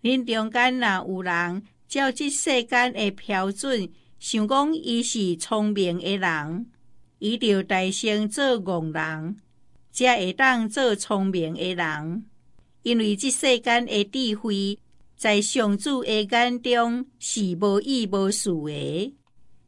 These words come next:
圣经有记载讲，上主予聪明的人中着因家己的亏价。第二十节，又搁讲，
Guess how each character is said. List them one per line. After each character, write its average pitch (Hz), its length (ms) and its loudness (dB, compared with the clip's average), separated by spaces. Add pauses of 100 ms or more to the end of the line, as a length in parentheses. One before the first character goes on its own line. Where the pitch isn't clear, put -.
(120)
圣 269 320 0
经 262 260 4
有 185 220 -2
记 233 260 -2
载 180 300 -2
讲， 208 380 0 (680)
上 214 300 0
主 277 300 0
予 190 240 0
聪 233 360 0
明 196 260 0
的 208 200 0
人 185 460 0 (400)
中 311 260 4
着 202 200 2
因 220 300 0
家 208 240 4
己 214 280 -2
的 202 220 0
亏 240 340 -4
价。 220 160 -4 (1400)
第 190 280 0
二 165 60 -8
十 175 180 -6
节， 165 560 -4 (1160)
又 196 180 2
搁 254 220 2
讲， 196 460 0